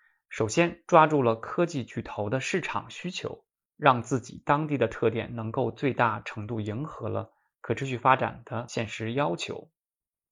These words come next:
那其次呢，就是提供了灵活而且积极的政策环境，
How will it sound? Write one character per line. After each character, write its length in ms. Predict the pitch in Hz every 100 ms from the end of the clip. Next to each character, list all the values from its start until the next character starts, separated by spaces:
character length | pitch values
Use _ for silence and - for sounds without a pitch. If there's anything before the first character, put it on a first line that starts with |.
| _
那 80 | 123
其 160 | 117 117
次 160 | -
呢， 180 | 135 117
就 160 | 113 120
是 220 | - 110
提 180 | - 113
供 160 | 127
了 80 | 113
灵 300 | 104 104 131
活 460 | 151 - 110 113 - _ _ -
而 120 | 127
且 160 | 139 107
积 240 | 104 208
极 160 | 247 113
的 140 | 110
政 160 | - 110
策 140 | 110
环 240 | - 101 107
境， 260 | 127 107